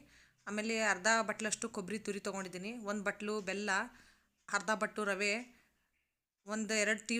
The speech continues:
ಸ್ಪೂನಷ್ಟು ಎಳ್ಳು ತೊಗೊಂಡಿದ್ದೀನಿ, ಮೂರು ಟೀ ಸ್ಪೂನಷ್ಟು ಸೌಂಫು ಕಾಳು ತೊಗೊಂಡಿದ್ದೀನಿ, ಆಮೇಲೆ ಎರಡು ಟೀ ಸ್ಪೂನಷ್ಟು ಗಸಗಸೆ, ಒಂದು ಬಟ್ಲಷ್ಟು ಹುರ್ಗಡ್ಲೆ, ಆಮೇಲೆ ಹಾಫ್ ಬಟ್ಲಷ್ಟು ನಾನಿಲ್ಲಿ ಬಾದಾಮಿ ಮತ್ತು ಅಕ್ರೂಟ್ನ ಕಟ್ ಮಾಡಿ ಇಟ್ಕೊಂಡಿದ್ದೀನಿ ಚಿಕ್ಕ ಚಿಕ್ಕದಾಗಿ. ಆಮೇಲೆ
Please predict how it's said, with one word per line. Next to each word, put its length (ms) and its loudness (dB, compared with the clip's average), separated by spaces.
ಸ್ಪೂನಷ್ಟು 500 -2
ಎಳ್ಳು 200 0
ತೊಗೊಂಡಿದ್ದೀನಿ, 440 -2
ಮೂರು 240 0
ಟೀ 160 2
ಸ್ಪೂನಷ್ಟು 380 -2
ಸೌಂಫು 300 -4
ಕಾಳು 220 4
ತೊಗೊಂಡಿದ್ದೀನಿ, 440 -4
ಆಮೇಲೆ 280 0
ಎರಡು 180 0
ಟೀ 140 0
ಸ್ಪೂನಷ್ಟು 400 -2
ಗಸಗಸೆ, 440 0
ಒಂದು 180 -2
ಬಟ್ಲಷ್ಟು 480 -4
ಹುರ್ಗಡ್ಲೆ, 440 -2
ಆಮೇಲೆ 260 0
ಹಾಫ್ 260 6
ಬಟ್ಲಷ್ಟು 480 0
ನಾನಿಲ್ಲಿ 320 0
ಬಾದಾಮಿ 420 4
ಮತ್ತು 220 -4
ಅಕ್ರೂಟ್ನ 460 -4
ಕಟ್ 200 -4
ಮಾಡಿ 160 -2
ಇಟ್ಕೊಂಡಿದ್ದೀನಿ 520 -6
ಚಿಕ್ಕ 180 -4
ಚಿಕ್ಕದಾಗಿ. 380 -2
ಆಮೇಲೆ 280 0